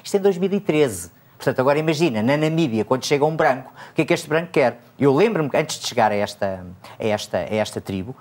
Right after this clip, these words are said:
eh, vi uma menina com os seus doze, treze anos, que tem uma fotografia também, com três, quatro irmãos.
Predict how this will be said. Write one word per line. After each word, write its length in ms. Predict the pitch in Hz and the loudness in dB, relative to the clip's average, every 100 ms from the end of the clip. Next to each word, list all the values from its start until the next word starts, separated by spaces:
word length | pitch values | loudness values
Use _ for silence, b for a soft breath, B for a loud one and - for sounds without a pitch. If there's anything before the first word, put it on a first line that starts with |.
| B B B | B B B
eh, 360 | 120 113 110 107 | 0 2 0 -2
vi 320 | 117 135 120 | -2 -2 -2
uma 220 | 135 147 | 0 -2
menina 340 | 151 139 131 | 0 -2 -2
com 100 | 120 | -4
os 60 | 117 | -6
seus 220 | - 117 | -4 -4
doze, 260 | 101 139 131 | -2 -2 -2
treze 340 | 117 123 113 110 | -4 -4 -2 -4
anos, 160 | 101 | -4
que 80 | - | -6
tem 180 | 107 101 | -4 -4
uma 140 | 107 | -6
fotografia 420 | 104 117 104 110 | -6 -8 -6 -6
também, 340 | 101 101 95 107 B B | -6 -6 -6 -8 B B
com 160 | - 127 | -2 0
três, 260 | 143 143 | 0 -2
quatro 380 | - 135 131 131 | 0 0 0 -2
irmãos. 500 | 113 95 78 - - | -4 -4 -10 -10 -20